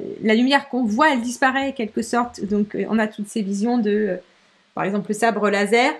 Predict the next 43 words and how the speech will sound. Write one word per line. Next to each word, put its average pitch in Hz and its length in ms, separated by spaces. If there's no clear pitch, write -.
le, 185 260
la, 185 220
sabre 190 300
laser, 180 320
par 190 120
définition, 190 460
quand 208 220
on - 20
allume 196 200
un 185 40
laser, 185 340
on 220 60
voit 190 160
pas 220 80
un 202 160
rayon, 208 340
mais 233 120
on 175 100
voit 220 300
juste 226 260
un 196 60
point 214 260
rouge. 202 460
Donc, 208 120
il 254 40
y - 20
a 226 40
plein 277 120
de 285 60
choses 285 180
aussi 285 160
qui 285 140
ont 233 60
lieu 240 120
à 233 40
la 202 120
vision, 269 500
qui 262 140
donnent 254 500
des, 240 520
euh, 190 260
qui 202 120
donnent 220 340